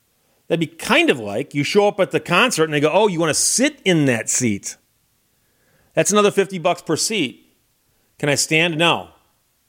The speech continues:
That's why we have seats, or you have to sit. <laughs> So, Dennis Beaver wrote this for Kiplinger dot com. Automakers' added subscription fees raise legal questions, and I'm quoted therein. And I think it's an interesting topic. Questions or comments, put 'em below. Otherwise, talk to you later.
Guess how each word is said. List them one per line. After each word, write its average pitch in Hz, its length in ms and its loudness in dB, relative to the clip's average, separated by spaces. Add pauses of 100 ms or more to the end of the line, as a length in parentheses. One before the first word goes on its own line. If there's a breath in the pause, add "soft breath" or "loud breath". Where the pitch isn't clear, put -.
(100)
That's - 100 -14
why 151 100 4
we 143 60 6
have 135 100 2
seats, 170 280 0
or 127 60 0
you 117 100 2
have 131 160 0
to - 80 -12
sit. - 420 -4
<laughs> - 680 -6
So, 127 360 0 (1040 loud breath)
Dennis 175 320 0
Beaver 175 360 2
wrote 156 280 2
this 143 160 0
for 127 120 -4
Kiplinger 143 480 0
dot 123 240 2
com. 139 420 2 (100)
Automakers' 170 720 2
added 156 220 2
subscription 147 460 -2
fees 139 440 4
raise 131 380 4
legal 151 320 0
questions, 120 560 -2
and 113 180 -2
I'm 113 140 0
quoted 139 420 2
therein. 123 720 2 (520)
And 127 120 -2
I 123 60 2
think 180 180 0
it's 139 100 -8
an 139 100 -2
interesting 139 340 -4
topic. 147 440 -6 (140)
Questions 185 500 0
or 180 60 -6
comments, 185 420 2
put 160 140 0
'em 160 60 -2
below. 160 160 6
Otherwise, 156 180 0
talk 131 220 0
to 123 100 -6
you 117 40 -2
later. 92 200 -2